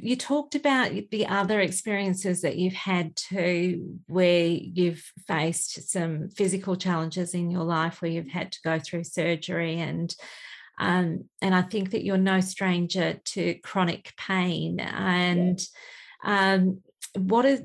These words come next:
Speaker 1: are some of the things, and I know that you've talked about the counselling and you've talked about self-love and self-care, and there's a lot of amazing strategies that you've shared to, uh, help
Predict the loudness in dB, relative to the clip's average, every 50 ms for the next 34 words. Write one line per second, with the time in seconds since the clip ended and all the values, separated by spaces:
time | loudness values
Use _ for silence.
0 | -4 -4 0 0 2 2 2 2 2 0 0 -2 -2 -4 -6 -4 -2 0 2 2
1 | 4 4 4 2 0 -2 -4 -4 0 2 4 4 4 4 4 4 4 2 2 0
2 | -2 -2 -4 -4 -4 -4 -4 -4 -4 -2 0 0 0 -2 -6 -10 -6 -4 -2 -2
3 | -2 -2 -4 -6 -4 -2 -2 0 0 0 0 0 -2 -2 -2 -4 -4 -4 -6 -6
4 | -8 -6 -4 -4 -4 -4 -4 -4 -4 -4 -4 -4 -4 -2 -2 -2 -2 -2 -2 -4
5 | -6 -4 -2 -2 -2 -2 -4 -8 -8 -6 -2 -2 0 0 0 0 0 -2 -2 -2
6 | -2 -4 -6 -6 -6 -4 -4 -2 0 2 2 2 0 0 -2 -2 0 2 2 2
7 | 2 2 0 0 0 0 2 2 0 0 0 0 -2 -2 -4 -4 -2 0 0 0
8 | 0 -2 -2 -4 -4 -4 -4 -4 -4 -4 -4 -4 -2 -2 0 0 -2 -4 -8 -16
9 | -20 -20 -18 -18 -20 -14 _ -6 -4 0 2 4 4 4 2 0 -4 -6 -4 -2
10 | -2 0 0 0 -2 -4 -6 -8 -12 -14 -14 -10 -6 -2 0 0 0 0 -2 -2
11 | 0 2 2 0 0 -4